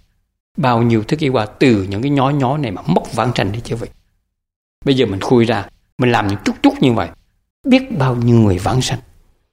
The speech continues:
Vãng sanh theo cái dạng phàm phu là như vậy. Chứ không có gì cao hết. Mong chư vị ráng cố gắng. Chướng ngại từ trong tâm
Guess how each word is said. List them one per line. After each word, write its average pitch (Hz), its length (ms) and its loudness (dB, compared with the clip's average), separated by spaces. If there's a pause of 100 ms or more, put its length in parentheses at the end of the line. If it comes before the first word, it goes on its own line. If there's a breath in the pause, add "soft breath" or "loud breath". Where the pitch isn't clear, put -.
(160)
Vãng 147 220 0
sanh 131 160 0
theo 135 120 -4
cái 147 100 -2
dạng 101 160 -2
phàm 117 460 0
phu 120 200 0
là 98 120 -2
như 104 160 -2
vậy. 90 160 -8 (580)
Chứ 123 100 2
không 135 160 2
có 160 140 0
gì 151 180 -4
cao 107 160 -2
hết. 120 120 -6 (540)
Mong 104 140 0
chư 101 120 -4
vị 90 120 -6
ráng 123 340 -2
cố 123 140 2
gắng. 123 160 -6 (960)
Chướng 254 360 8 (200)
ngại 131 300 4 (220)
từ 127 340 8 (140)
trong 165 400 4
tâm 151 380 4